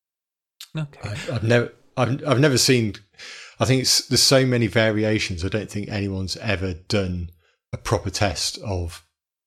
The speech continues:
Speaker 2: diff-, loads of different films and loads of different developers to actually compare and contrast them all.
Speaker 1: Uh, the problem with any, and it's, I mean, people do do comparisons, don't they? They'll shoot different stuff and they'll try different stuff. But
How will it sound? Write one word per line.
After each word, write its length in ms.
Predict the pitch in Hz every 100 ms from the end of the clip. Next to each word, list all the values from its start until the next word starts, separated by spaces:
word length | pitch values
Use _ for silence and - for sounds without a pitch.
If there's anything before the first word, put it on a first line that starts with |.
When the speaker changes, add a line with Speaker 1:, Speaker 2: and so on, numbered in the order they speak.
| _ _
Speaker 2:
diff-, 320 | - - - 113
loads 220 | 98 87
of 60 | 87
different 240 | - -
films 560 | - 95 92 90 - -
and 160 | 104 90
loads 200 | 92 85
of 60 |
different 240 | 90 101 -
developers 540 | 95 92 92 95 85
to 120 | 107
actually 300 | 95 92 -
compare 360 | - 87 95 92
and 120 | 90
contrast 480 | 90 85 92 85 -
them 120 | 95
all. 220 | 101 101 _ _ _ _ _ - - -
Speaker 1:
Uh, 80 | -
the 60 | -
problem 280 | 202 196
with 100 | 185
any, 300 | 180 180 180
and 180 | 180 175
it's, 260 | 196 - 220 -
I 40 |
mean, 200 | 165 196
people 360 | 202 226 277 202
do 200 | 196 202
do 160 | 160 143
comparisons, 640 | - 117 120 120 - 113
don't 180 | 120 117
they? 100 | 107
They'll 160 | 110
shoot 320 | 110 - 175 147
different 240 | 135 139
stuff 160 | 131 -
and 80 |
they'll 80 | 120
try 240 | - 139 135
different 280 | 127 - 131
stuff. 280 | - 110 -
But 200 | 143